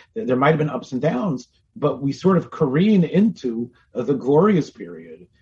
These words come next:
uh, not only of the Malchus, the Chashmonaim, but after that, the, the, the regal power of the Zugos, the Tanoim, uh, that created the great edifice of Torah Sheba'al Peh that so many people point to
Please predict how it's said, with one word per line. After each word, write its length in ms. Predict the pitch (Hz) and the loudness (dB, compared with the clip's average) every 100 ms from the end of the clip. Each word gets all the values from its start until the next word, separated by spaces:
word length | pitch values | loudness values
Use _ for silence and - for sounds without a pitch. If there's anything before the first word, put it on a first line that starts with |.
| _ | _
uh, 100 | 101 | -10
not 200 | 107 151 | -2 0
only 160 | 220 196 | 2 0
of 80 | 120 | 0
the 80 | 123 | -2
Malchus, 480 | 127 156 160 139 | -2 -2 -4 -10
the 80 | - | -14
Chashmonaim, 760 | - 107 - 117 131 156 123 143 - _ _ | -12 -14 -12 -6 -2 0 -2 -8 -12 _ _
but 240 | - 123 - _ - | -6 -6 -6 _ -4
after 360 | 139 180 240 | -2 2 2
that, 320 | 127 101 120 - | 2 -2 -6 -2
the, 360 | 135 135 120 | 0 0 -2
the, 380 | 117 131 131 151 - _ | 0 0 0 -4 -12 _
the 120 | 123 | -6
regal 500 | 113 107 151 180 180 | -6 2 2 4 2
power 600 | - - 139 175 170 - - _ | 0 -4 0 4 4 0 -10 _
of 340 | 120 120 101 | -2 -2 -2
the 280 | 98 104 104 | -10 -10 -10
Zugos, 580 | 92 156 156 160 139 - | -2 0 4 2 2 -4
the 80 | 98 | -12
Tanoim, 600 | - 110 147 143 135 123 _ _ _ - | -8 0 2 2 -2 -8 _ _ _ -12
uh, 220 | 98 95 | -10 -8
that 140 | 95 - | -10 -10
created 520 | - 117 135 160 151 | -8 0 2 2 0
the 60 | |
great 300 | 127 117 131 120 | -4 -2 -2 -2
edifice 440 | 113 123 123 120 | -8 -8 -12 -16
of 100 | - | -12
Torah 220 | 123 123 | -8 -8
Sheba'al 380 | - 113 113 120 | -8 -10 -10 -8
Peh 280 | 185 190 131 - _ - | -2 -2 -2 -12 _ -14
that 120 | 131 | -4
so 120 | 190 | 2
many 180 | 233 247 | 4 4
people 340 | 185 196 170 | 4 2 0
point 400 | 156 180 240 226 | 0 2 4 2
to 320 | - 101 98 | -4 -8 -8